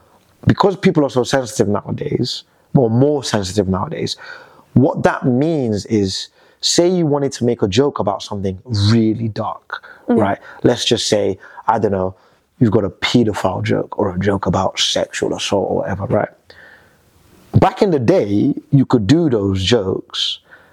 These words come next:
Speaker 1: and it could be a C plus,
Speaker 2: Yeah.
Speaker 1: B minus level
Speaker 2: Mm-hmm.
Speaker 1: joke and people would laugh.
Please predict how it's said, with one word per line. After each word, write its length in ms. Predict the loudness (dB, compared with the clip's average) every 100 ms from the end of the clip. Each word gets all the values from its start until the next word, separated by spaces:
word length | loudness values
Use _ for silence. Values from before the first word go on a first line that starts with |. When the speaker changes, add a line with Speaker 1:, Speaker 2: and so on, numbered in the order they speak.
| _ _
Speaker 1:
and 200 | -6 -4
it 120 | -4
could 200 | 0 0 2
be 220 | 2 2
a 360 | 0 0 -2 -6 _ _ _ _ _ _ _ _ _ _ _ -10
C 320 | -4 2 2
plus, 640 | 2 0 0 -4 -4 -6 -12 _ _
Speaker 2:
Yeah. 280 | 0 0 0
Speaker 1:
B 160 | 2 2
minus 420 | 2 -2 -4 0
level 400 | 2 2 -2 -6 -8 _ -2
Speaker 2:
Mm-hmm. 120 | 0
Speaker 1:
joke 520 | 4 2 2 -2 -6 -12 _ _ _ _ _ -2
and 380 | -2 -2 -4 -6 _ -20 _ 0
people 280 | 2 2
would 120 | 2 2
laugh. 340 | 0 -4 -14